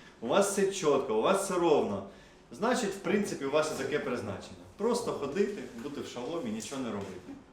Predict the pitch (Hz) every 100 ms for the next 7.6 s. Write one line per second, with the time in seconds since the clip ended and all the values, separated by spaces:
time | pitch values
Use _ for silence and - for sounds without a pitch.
0 | - - - - - 131 165 - 220 214
1 | 202 196 190 175 180 196 - 165 202 196
2 | 131 127 139 127 113 101 104 175 226 202
3 | - 87 82 - - - - - 160 165
4 | 196 170 165 156 220 220 170 - 151 170
5 | 156 127 117 131 131 180 - 127 110 -
6 | - - 110 175 190 - - 87 - -
7 | - 147 - 196 202 -